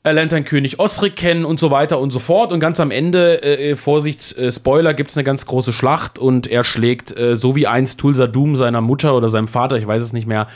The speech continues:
schlägt er dem den Kopf ab und wirft den in einer sehr eindrucksvollen Szene, ja, wie soll man sagen, auf den Weg. Ja, also wirf-, wirft es so runter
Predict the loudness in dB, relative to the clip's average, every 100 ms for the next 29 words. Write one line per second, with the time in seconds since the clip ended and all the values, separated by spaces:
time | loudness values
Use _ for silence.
0 | -20 -10 -2 0 0 0 2 0 0 -4
1 | -4 -6 -4 -6 -2 -2 -2 -4 -4 -6
2 | -12 _ _ _ _ -8 -6 -4 -2 -2
3 | -2 -2 0 0 -4 -12 _ _ _ _
4 | _ -20 -6 -2 0 0 0 0 2 0
5 | -4 -4 0 2 0 -2 -14 _ -20 -20
6 | _ -16 -6 -4 -2 0 0 2 2 0
7 | -2 -4 -2 2 2 0 -16 _ _ _
8 | _ _ -6 -2 -2 -4 -6 -6 -6 -10
9 | _ _ _ -18 -6 -4 -2 -4 -4 -4
10 | 0 0 0 0 -4